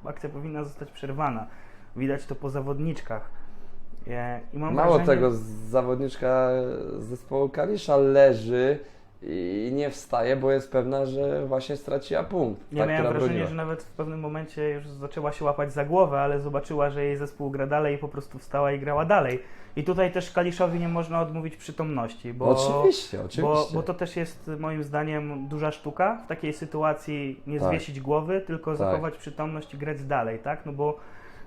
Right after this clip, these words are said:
Speaker 1: inny pewnie mniej doświadczony zespół, jak, jak zespół z Kalisza, y, z trenerem Ra-, Lalkiem na czele, po prostu by się poddał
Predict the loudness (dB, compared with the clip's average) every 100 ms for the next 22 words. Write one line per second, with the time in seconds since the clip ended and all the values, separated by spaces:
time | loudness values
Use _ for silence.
0 | -6 -2 0 0 0 -2 -4 -4 -4 -4
1 | -4 -8 -6 -6 -4 -4 -6 -4 -2 -2
2 | -4 -8 -8 -10 -8 -10 -4 -4 -4 -4
3 | -2 -2 -4 -8 -8 -10 -12 -8 -6 -4
4 | -4 -2 -2 -2 -4 -4 -8 -10 -6 -4
5 | -2 -4 -10 -20 -20 -20 -12 -8 -6 -6
6 | -6 -8 -6 -6 -4 -4 0 2 2